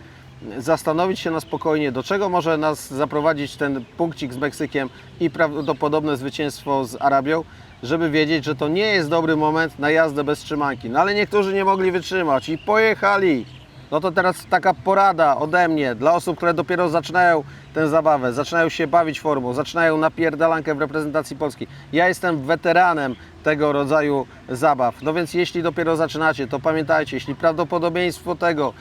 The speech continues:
że w ciągu kilku dni wyjdziecie na kompletnych durniów, przekracza pięćdziesiąt procent, należy wyhamować. Jeśli jest dość niskie,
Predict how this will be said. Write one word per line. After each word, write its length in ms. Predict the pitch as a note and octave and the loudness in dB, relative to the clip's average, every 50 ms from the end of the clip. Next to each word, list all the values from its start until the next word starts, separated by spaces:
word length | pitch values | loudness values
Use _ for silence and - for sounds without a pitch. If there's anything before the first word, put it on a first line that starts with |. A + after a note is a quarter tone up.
| - - - | -20 -20 -12
że 120 | - C#3+ C#3+ | -8 -8 -6
w 40 | |
ciągu 300 | - - E3+ E3+ E3 E3 | -2 -2 -2 -2 -2 -4
kilku 340 | - - F3+ F3 D#3 - E3+ | -2 -2 -2 -2 0 -2 -2
dni 160 | D#3 E3+ E3+ | -2 0 0
wyjdziecie 400 | D3+ D3+ D3+ D3 E3+ D#3+ - F3 | 0 0 0 0 0 -2 -2 -2
na 140 | E3 E3 E3 | 0 0 -2
kompletnych 540 | D#3 - E3 D3 E3+ E3+ D#3 D#3+ E3+ D#3 C#3 | -2 -4 -6 -2 -2 -2 -2 -2 -4 -2 0
durniów, 420 | C3 D#3+ D#3+ C#3+ C3+ C#3+ C#3 C3 - - - - - - | 0 0 0 0 0 -2 -2 -4 -6 -12 -18 -18 -18 -12
przekracza 440 | - - D#3 C#3 D#3+ E3 - - D#3+ | -4 -2 -2 2 2 0 2 0 -2
pięćdziesiąt 460 | - - D3+ D#3 D#3 D3+ - D#3 C#3 | -2 -2 -2 -2 -2 -2 -4 -4 -4
procent, 400 | - D3 D#3+ D3+ - E3+ E3 D#3 - - - - - B2+ | -2 -2 -2 0 0 -2 -2 -2 -4 -14 -20 -12 -4 0
należy 380 | C3+ D3 D#3 D#3+ C#3+ D#3 D3 | 0 2 2 2 0 0 -2
wyhamować. 720 | A#2+ G#2+ A#2+ D#3 C#3+ - D#3 D3 D3+ C#3+ A#2+ A#2 G#2+ G2 - - - - - - - | -2 -2 -4 -2 0 0 0 0 0 -2 -2 -2 -4 -6 -8 -20 -20 -20 -16 -6 -4
Jeśli 320 | C#3+ D#3+ - - F3+ F#3 | -2 -2 -2 -2 0 0
jest 200 | F#3+ G3 E3 E3 | 0 0 0 -2
dość 220 | E3+ G#3 G3 - | -4 -4 -4 -2
niskie, 420 | G3+ G#3 A3 - - F#3+ G3+ G#3 | -4 -4 -4 -4 -2 -2 0 0